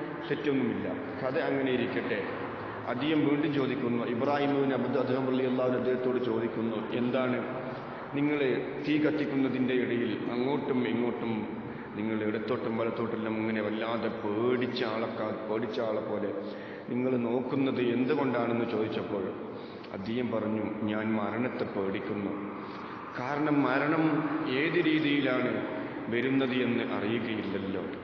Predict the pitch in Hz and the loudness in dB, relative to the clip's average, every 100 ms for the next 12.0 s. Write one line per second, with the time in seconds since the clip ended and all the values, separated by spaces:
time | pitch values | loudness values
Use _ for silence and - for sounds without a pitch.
0 | - - - - - - 90 117 120 - | -10 -12 -12 -14 -14 -10 -8 -6 -8 -12
1 | - - - - - 95 92 104 101 104 | -14 -14 -16 -12 -6 -4 -2 -4 -4 -2
2 | 101 104 101 104 101 104 104 110 123 127 | -2 -2 -4 -8 -4 -2 0 0 0 0
3 | 123 110 120 120 127 123 120 113 131 123 | 0 0 0 0 0 -2 -2 0 0 2
4 | 120 117 113 117 113 113 - 120 113 110 | 2 0 0 -2 0 -2 -2 -2 -2 -2
5 | 113 117 113 95 - - - - 107 107 | -2 -2 -2 -4 -6 -6 -8 -6 -2 -2
6 | 113 127 123 120 120 127 120 - 117 117 | 0 0 2 0 0 0 0 0 0 -2
7 | 117 123 117 107 117 120 117 113 107 110 | 0 0 0 0 0 0 0 -2 -2 -2
8 | 107 98 107 139 110 98 98 92 85 - | -2 -4 -2 -2 0 -2 -2 -4 -6 -6
9 | - - 123 127 123 143 139 131 127 98 | -10 -6 -2 0 2 2 2 2 0 0
10 | 117 110 123 147 - 151 143 123 120 110 | 0 0 0 0 0 2 2 2 2 0
11 | 123 123 117 113 110 113 101 107 107 | 0 0 0 0 0 -2 -2 -2 -2